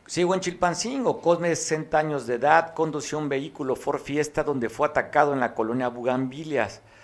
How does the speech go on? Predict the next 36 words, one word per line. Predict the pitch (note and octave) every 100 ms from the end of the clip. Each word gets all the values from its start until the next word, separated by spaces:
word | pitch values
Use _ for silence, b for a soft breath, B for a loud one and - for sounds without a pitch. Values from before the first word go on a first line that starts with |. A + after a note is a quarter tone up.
| b b b
Se | - - A#2+
reporta, | C3+ A#2 C#3 C3+ - A#2 - _
se | D3+ F3
reporta | D#3+ B2+ A#2 A#2+
el | A2+
señor | A#2 A2+ B2
ahí, | A2+ B2 C3+
estable | - - F3+ F3+ A#2
al |
parecer, | - G2 G2 D#3+ E3+ - _ _ _ _
pero | D3 D3+
sí | -
fue | C#3+ D#3
agredido. | C#3 C#3+ E3+ D#3 -
Él | D#3+
era | E3+
originario | D#3 - B2 D3 D3 C3+
de | A#2+
la, | A2+ G#2 -
del, | G#2+ A#2 B2 -
del | G#2+ A2+ A2 G#2+ G2+ G2 -
municipio | A2+ A2+ G#2+ - D#3
de | A#2
Leonardo | G#2 G2+ A#2+ B2 B2+
Bravo. | C3+ C#3+ C3+ A#2 G#2+ - _ _ _ _
Según | - G#2+ B2 C#3+
el | A#2
dato | D3 D3 C3+
que | B2
tenemos | A2+ B2 D3 C#3+ -
que | B2 G#2+ G#2+ G#2+
en | A#2+
nuestra, | C#3+ - B2 A2+ -
eh, | A2+ -
eh, | F#2+ F#2+ G#2+
redacción, | C3+ A#2 - A2+